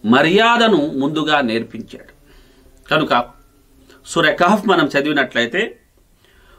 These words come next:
"వలా తకూలన్న లిషైన్ ఇన్ని ఫాయిలున్ దాలిక గదా ఇల్లా అన్ యషా అల్లాహ్." నువ్వు ఏ విషయంలోనైనా సరే ఆ పనిని, ఆ విషయాన్ని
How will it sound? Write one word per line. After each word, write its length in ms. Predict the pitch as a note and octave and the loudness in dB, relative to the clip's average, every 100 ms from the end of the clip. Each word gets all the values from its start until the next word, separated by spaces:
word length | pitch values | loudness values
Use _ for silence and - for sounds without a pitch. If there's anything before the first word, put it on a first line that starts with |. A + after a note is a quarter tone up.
| - | -4
"వలా 340 | C#3 F#3+ C4 | 2 4 4
తకూలన్న 800 | C4+ B3+ - C#4 C#4 C#4 C#4+ C#4+ | 2 0 0 0 2 2 4 2
లిషైన్ 600 | B3+ G#3+ G3 C#4 C#4+ A3 A#2+ - _ | 0 -2 0 2 2 0 -4 -14 _
ఇన్ని 480 | A#3 C#4 D4 C#4+ C4 | -2 -2 0 0 0
ఫాయిలున్ 960 | A3+ - B3 C4+ C4+ A#3 C#4+ C#4 C#4+ B3+ | -2 0 2 2 0 -2 -2 -2 -2 -2
దాలిక 460 | A#3 B3 A#3+ A3+ | 0 0 0 -4
గదా 460 | G3 F3 G3+ F3 E3 - _ _ | -6 -2 0 0 -2 -10 _ _
ఇల్లా 480 | G3+ B3 G3 F#3 F#3 | -4 -2 0 0 -2
అన్ 200 | G#3 B3+ | -2 -4
యషా 680 | A3 E3 - D#3+ F3+ A3 B3 | -4 -6 -8 -6 -2 -2 -2
అల్లాహ్." 320 | E3 C#3+ A2+ F#2+ _ _ _ _ _ _ _ _ _ _ _ _ _ _ _ _ _ _ - | -6 -10 -10 -12 _ _ _ _ _ _ _ _ _ _ _ _ _ _ _ _ _ _ -6
నువ్వు 400 | G3 C4+ C#4 A#3+ | 0 0 0 -2
ఏ 520 | G3 A#3 C4+ D4+ D#4 | 0 0 2 2 0
విషయంలోనైనా 1040 | D4 C#4+ D4+ D4+ D4 D4 C#4+ C4+ B3+ A#3 | 0 -4 0 0 2 2 2 0 0 -2
సరే 480 | G3 G3 A3 D3+ - _ _ _ _ _ _ _ _ _ _ _ _ _ _ _ | -2 -2 -2 -4 -10 _ _ _ _ _ _ _ _ _ _ _ _ _ _ _
ఆ 200 | D#3+ F#3+ | 2 2
పనిని, 400 | B3+ G3+ A#3+ C4+ | 2 0 0 0
ఆ 180 | B3+ G3 | 2 2
విషయాన్ని 840 | F3+ F3 B3 C4+ D4 B3 E3+ F3+ | 0 -4 0 2 2 0 -2 -6